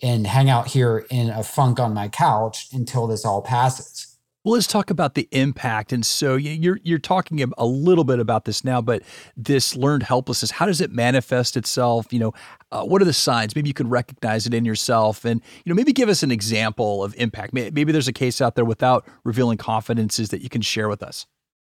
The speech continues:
Speaker 1: Well, so it could manifest actually in depression or anxiety. And so if somebody is feeling depressed, they're feeling overly anxious, that could have something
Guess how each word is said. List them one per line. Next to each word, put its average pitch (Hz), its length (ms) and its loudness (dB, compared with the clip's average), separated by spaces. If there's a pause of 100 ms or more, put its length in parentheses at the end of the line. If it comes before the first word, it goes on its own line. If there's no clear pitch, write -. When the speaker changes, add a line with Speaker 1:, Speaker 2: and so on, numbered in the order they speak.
Speaker 1:
Well, 202 320 2
so 185 240 0
it 190 180 -2
could 247 200 -2
manifest 151 520 2
actually 131 520 2
in 143 100 6
depression 120 640 0
or 127 220 0
anxiety. 104 560 0
And 110 100 -4
so 127 180 2
if 117 60 0
somebody 127 420 0
is 143 440 0 (200)
feeling 131 640 4
depressed, 131 580 -2
they're 110 140 0
feeling 120 360 -2
overly 113 420 -2
anxious, 123 500 -2
that 113 160 -4
could 147 180 0
have 127 180 0
something 120 460 -2